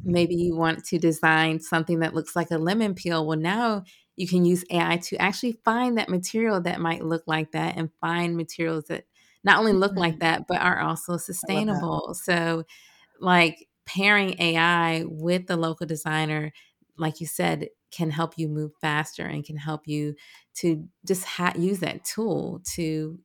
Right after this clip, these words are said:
Speaker 1: kind of put yourself out there. So I love it. You know, I'm all about the local <laughs> designer.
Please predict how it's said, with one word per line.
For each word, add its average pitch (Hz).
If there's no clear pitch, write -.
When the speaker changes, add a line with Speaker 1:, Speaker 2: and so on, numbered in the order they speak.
Speaker 1:
kind 175
of 160
put 180
yourself 156
out -
there. 147
So 151
I 185
love 170
it. -
You 156
know, 175
I'm 175
all 160
about 156
the 147
local 147
<laughs> -
designer. 180